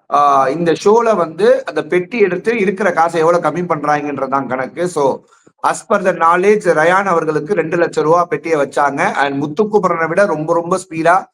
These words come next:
அந்த டாஸ்கை முடிச்சிட்டு உள்ள வந்துட்டாரு.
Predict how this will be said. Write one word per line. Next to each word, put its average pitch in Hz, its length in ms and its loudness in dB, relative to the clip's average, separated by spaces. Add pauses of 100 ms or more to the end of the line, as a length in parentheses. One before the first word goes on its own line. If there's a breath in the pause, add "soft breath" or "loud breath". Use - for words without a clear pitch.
(240)
அந்த 139 220 -4
டாஸ்கை 165 500 -2
முடிச்சிட்டு 202 800 -2
உள்ள 165 220 0
வந்துட்டாரு. 156 720 0